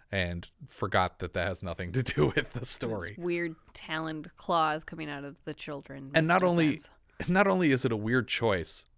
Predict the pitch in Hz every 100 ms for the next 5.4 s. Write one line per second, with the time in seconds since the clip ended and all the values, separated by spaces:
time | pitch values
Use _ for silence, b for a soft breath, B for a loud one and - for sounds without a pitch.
0 | - 117 104 95 95 - 110 110 127 -
1 | 110 110 101 104 104 92 87 _ _ -
2 | 104 110 104 - 104 101 90 87 - 120
3 | 160 - 113 104 - - 92 82 - _
4 | _ _ - - 117 104 - 101 90 80
5 | - 76 -